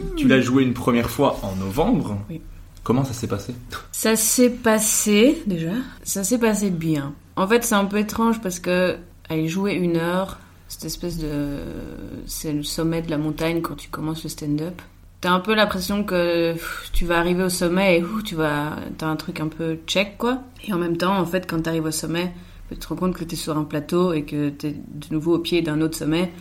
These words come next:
Speaker 2: Bon, ce qui est finalement la vie, en fait, hein. Ça ne s'arrête jamais. Euh, mais...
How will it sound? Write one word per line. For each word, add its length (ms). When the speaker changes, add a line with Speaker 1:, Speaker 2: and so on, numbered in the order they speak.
Speaker 2:
Bon, 100
ce 100
qui 80
est 40
finalement 200
la 120
vie, 200
en 60
fait, 220
hein. 40
Ça 40
ne 60
s'arrête 220
jamais. 240
Euh, 360
mais... 500